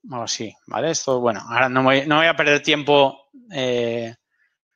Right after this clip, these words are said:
definiéndolo. Podéis cambiar los colores,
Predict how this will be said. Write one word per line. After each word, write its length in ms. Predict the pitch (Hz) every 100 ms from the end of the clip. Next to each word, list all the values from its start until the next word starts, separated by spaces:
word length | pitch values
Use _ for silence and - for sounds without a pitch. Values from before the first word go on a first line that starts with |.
| _ _ _ _ _ _ _
definiéndolo. 800 | - 135 127 143 165 147 127 202 -
Podéis 220 | 131 -
cambiar 200 | 139 127
los 120 | 127
colores, 1300 | - 156 190 185 185 185 190 180 - - - - _